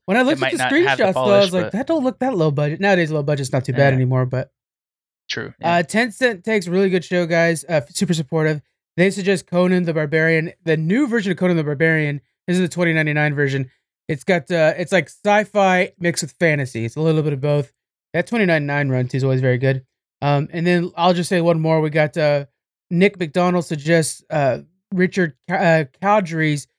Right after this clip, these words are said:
Speaker 1: Sandman Slim, the novel. There are probably about forty suggestions on our Twitter. You guys go over there and check 'em out. There's some really cool ones. And, uh, I definitely <laughs> have added some stuff to my Amazon wish list. So,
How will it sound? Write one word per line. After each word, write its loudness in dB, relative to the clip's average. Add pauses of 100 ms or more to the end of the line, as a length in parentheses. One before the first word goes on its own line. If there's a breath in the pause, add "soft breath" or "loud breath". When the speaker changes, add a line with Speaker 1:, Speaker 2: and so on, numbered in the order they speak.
(340)
Speaker 1:
Sandman 2
Slim, -2
the -2
novel. 0 (340 soft breath)
There 4
are 2 (180)
probably 2
about 2
forty 0
suggestions -2
on 0
our 0
Twitter. -2
You -2
guys 0
go -2
over 0
there 0
and -4
check -4
'em -2
out. 0
There's -2
some -2
really 2
cool -2
ones. -2 (480)
And, 0
uh, 0
I 0
definitely 0
<laughs> 0
have 0
added 0
some -8
stuff 2
to -2
my 2
Amazon 0
wish -2
list. -2 (520)
So, 0